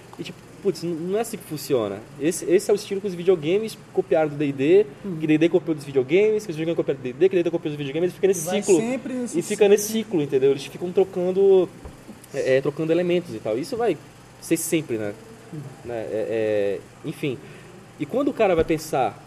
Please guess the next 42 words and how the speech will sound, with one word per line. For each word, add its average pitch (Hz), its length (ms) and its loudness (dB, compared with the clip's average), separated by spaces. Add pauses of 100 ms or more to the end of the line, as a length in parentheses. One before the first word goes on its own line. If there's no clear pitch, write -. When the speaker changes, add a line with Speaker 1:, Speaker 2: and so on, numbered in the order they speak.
(220)
Speaker 1:
um, 139 40 -8
um, 131 500 -10
um 135 40 -12
cenário 123 540 0 (280)
de - 60 -16
fantasia 143 440 -2
medieval 110 580 -2 (420)
fora, 160 540 2
aliás, 127 360 0 (520)
é, - 160 -6
é - 20 -4
muito 170 220 -2
difícil 185 320 -8
que - 60 -10
uma 170 100 -2
pessoa 160 280 -4 (260)
diga 135 140 -4
assim, 139 140 -4
"Eu 139 60 -2
vou 135 120 -12
criar 143 100 -2
um - 40 -6
cenário 135 200 -4
de - 60 -16
fantasia 131 180 -2
medieval, 123 500 0 (240)
mas 131 120 -4
eu 135 60 -2
vou 135 140 0
criar, 139 180 -6 (120)
vou 139 120 0
criar 139 140 -2
um 139 40 -12 (280)
cenário 131 120 -6
de 123 40 -6
fantasia 123 240 -6
medieval 127 360 -2
que 147 100 -8
não 156 80 -4
tenha 147 220 -4
nenhum 147 240 -2
elemento 131 300 -2